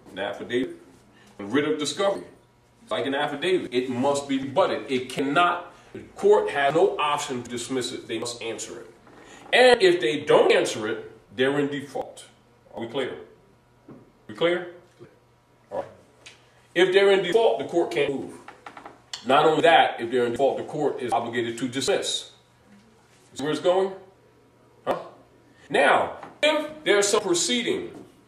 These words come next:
and then there's some information that's disingenuous, et cetera, that wasn't revealed in the discovery, which means non-disclosure, everything stops.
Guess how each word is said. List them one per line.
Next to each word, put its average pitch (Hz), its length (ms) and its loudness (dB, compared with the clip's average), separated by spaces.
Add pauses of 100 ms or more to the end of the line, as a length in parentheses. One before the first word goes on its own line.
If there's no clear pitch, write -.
(120)
and 147 140 2
then 196 100 4
there's 190 140 0
some 196 280 2
information 185 500 -2
that's 160 180 0
disingenuous, 156 800 -2
et 135 120 -4
cetera, 160 300 0
that 139 160 0
wasn't 185 380 2 (200)
revealed 247 640 0 (140)
in 143 140 0
the 135 80 -2
discovery, 123 580 -2 (460)
which 139 180 -2
means 156 200 -2
non-disclosure, 170 920 2 (880)
everything 190 360 4
stops. - 480 -2